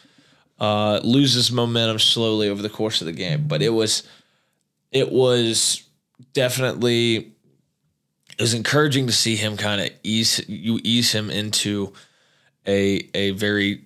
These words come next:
solid, um, start. Uh, I don't think he was the reason why, why you lost the game by any means. I thought he played plenty good enough to win, p-, plenty, plenty well enough to win. Uh, weirdly, this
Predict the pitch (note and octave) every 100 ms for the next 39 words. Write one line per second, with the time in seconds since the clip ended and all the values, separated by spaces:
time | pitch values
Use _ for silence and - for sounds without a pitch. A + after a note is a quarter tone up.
0 | - - - G#2 G#2 G2 G2 F#2+ - G2
1 | F#2+ F#2 F2 - _ - - - A2+ A2
2 | - - _ _ _ - - - A2 G#2+
3 | G2+ F#2+ F2 - G2+ G#2 G#2 G2+ G#2 G2+
4 | G#2 G#2 G2+ G#2 G#2 G2+ G2+ G#2 G#2+ A2
5 | G2+ G2+ - G#2+ A2+ A2+ G#2+ A2 A2+ B2+
6 | C#3 A#2 G#2+ E2 A2 A2+ A2+ A#2 - -
7 | _ _ - - B2+ C#3 A#2+ A#2 A2+ G#2
8 | G2+ - G2+ F2+ F#2 - A#2+ B2+ B2 A#2+
9 | - C#3+ C#3+ A2+ A2+ A2 G2 E2 - G2
10 | E2+ C2+ - _ - - - - - _
11 | _ _ - A2+ G#2+ G#2 - A#2 C#3+ D#3+
12 | D3 C#3 C3+ C3